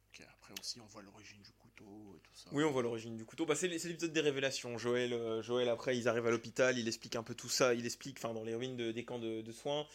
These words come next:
Speaker 1: Mm.
Speaker 2: il explique, euh, « Oh, j'ai voulu me foutre une balle dans la tête. » euh,
Speaker 1: Mm.
Speaker 2: enfin, il, il tourne ça de manière, euh, «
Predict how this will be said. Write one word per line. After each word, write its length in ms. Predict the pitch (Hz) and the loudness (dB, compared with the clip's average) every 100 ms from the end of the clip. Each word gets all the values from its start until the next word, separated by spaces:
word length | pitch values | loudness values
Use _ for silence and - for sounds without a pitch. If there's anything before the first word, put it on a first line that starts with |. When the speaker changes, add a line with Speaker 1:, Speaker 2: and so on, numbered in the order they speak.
| - - | -18 -16
Speaker 1:
Mm. 80 | 123 | -8
Speaker 2:
il 80 | 117 | -6
explique, 400 | 117 135 143 - | -6 -6 -6 -2
euh, « 60 | 120 | 0
Oh, 240 | 175 175 214 | 2 2 0
j'ai 120 | 139 | -6
voulu 140 | 151 | -8
me 40 | 165 | -10
foutre 240 | - - | -10 -10
une 120 | 160 | -4
balle 180 | 151 147 | -4 -2
dans 80 | 143 | -4
la 80 | 127 | -2
tête. » 260 | 139 107 | -6 -4
euh, 300 | 123 117 113 113 | -6 -4 -4 -4
Speaker 1:
Mm. 40 | |
Speaker 2:
enfin, 120 | 120 | -2
il, 520 | 120 117 110 117 117 120 | -2 -2 -6 -10 -10 -12
il 100 | 120 | -10
tourne 220 | 135 131 | -8 -4
ça 180 | - 143 | -2 -2
de 60 | |
manière, 380 | 131 131 147 139 | -2 -4 -2 -2
euh, « 200 | 123 | -2